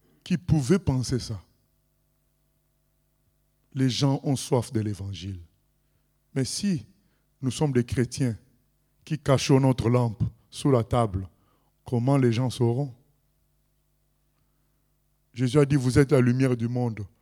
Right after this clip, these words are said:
Est-ce qu'on prend une lampe, on cache ? Est-ce que la lampe doit être mise au-dessus de la table,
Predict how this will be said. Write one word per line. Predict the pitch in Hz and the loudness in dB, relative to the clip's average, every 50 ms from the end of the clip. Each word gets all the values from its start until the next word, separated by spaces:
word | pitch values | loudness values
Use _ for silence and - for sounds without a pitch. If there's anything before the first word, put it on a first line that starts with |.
| _ _ _ _ | _ _ _ _
Est-ce | - 143 131 - | -4 -4 -4 -2
qu'on | - 143 135 | -4 -6 -6
prend | 127 - 156 147 | -4 0 0 2
une | 147 147 143 | 2 4 4
lampe, | 147 147 147 135 - | 4 4 4 2 2
on | 143 135 127 | 0 -2 0
cache ? | - 165 170 151 - - - - - _ _ _ _ _ _ _ _ _ _ _ _ _ _ _ _ _ _ _ _ _ _ _ - | 0 0 0 0 0 -6 -10 -12 -16 _ _ _ _ _ _ _ _ _ _ _ _ _ _ _ _ _ _ _ _ _ _ _ -6
Est-ce | 139 123 - | -6 -6 -6
que | - - 151 135 127 123 - - _ _ _ _ _ _ _ - | -2 4 4 4 4 4 0 -10 _ _ _ _ _ _ _ 0
la | 139 135 131 | 4 6 8
lampe | 131 143 151 147 127 113 117 | 8 8 8 8 6 2 2
doit | 123 135 135 | 4 4 4
être | 127 - - 120 | 2 0 -2 -2
mise | 117 120 127 131 120 - - - - _ _ _ _ _ _ _ _ _ _ _ _ _ _ _ _ _ _ _ _ _ _ - | 0 0 0 0 -2 -4 -6 -10 -10 _ _ _ _ _ _ _ _ _ _ _ _ _ _ _ _ _ _ _ _ _ _ -12
au-dessus | 104 101 101 120 107 - - - 233 202 127 | -8 -4 -2 -2 -2 -2 -2 -2 -2 -2 -2
de | 101 104 101 | -4 -6 -10
la | 92 90 - - _ _ | -10 -12 -16 -18 _ _
table, | - 101 82 78 - - - | -14 -12 -12 -14 -18 -20 -20